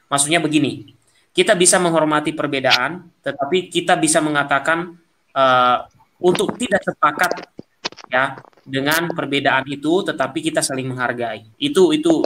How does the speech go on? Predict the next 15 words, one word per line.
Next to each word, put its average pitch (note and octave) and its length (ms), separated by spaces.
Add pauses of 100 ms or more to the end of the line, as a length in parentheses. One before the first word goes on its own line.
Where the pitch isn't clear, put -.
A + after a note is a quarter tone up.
(240)
poinnya C3 380
ya. C3 160 (560)
Eh, A#2+ 440 (440)
jadi C3 400 (880)
kalau E3 400
kita D3+ 320
hanya C#3 240
mengungkit-ungkit D3 800
perbedaan C3 560
seperti C#3+ 320
yang C3+ 100
disampaikan C3 460
Pak C3 160
Jack B2+ 160
tadi, C#3 480